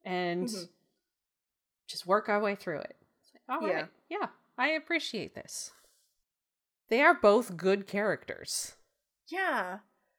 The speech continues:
Speaker 2: I, I really like them, you know, and it's, I, I, I just think, uh, they do a good job with the story. I just, this is a very tightly done story.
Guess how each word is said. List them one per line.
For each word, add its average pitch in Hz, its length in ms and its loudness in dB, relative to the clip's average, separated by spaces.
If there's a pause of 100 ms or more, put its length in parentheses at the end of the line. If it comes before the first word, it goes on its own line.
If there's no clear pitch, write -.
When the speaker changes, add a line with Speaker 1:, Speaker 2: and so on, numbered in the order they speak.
(640)
Speaker 2:
I, 381 540 -2
I 302 180 -6
really 403 360 -2
like 262 240 0
them, 170 460 -4
you 226 180 -6
know, 220 300 2
and 220 200 -2
it's, - 420 -4 (1800)
I, 269 160 -10 (160)
I, 269 260 -8
I 302 200 -6 (100)
just 302 220 -4
think, 311 320 -6 (100)
uh, 240 260 -8
they 254 120 -2
do 302 240 -4
a - 40 -2
good 302 280 -6
job 202 420 -2
with 202 140 -14
the 190 100 -14
story. 175 720 -6 (100)
I 220 140 -4
just, 233 440 -2
this 285 220 2
is 285 160 -8
a 233 60 -2
very 247 460 0 (120)
tightly 226 480 -10
done 175 380 -4
story. 151 600 -10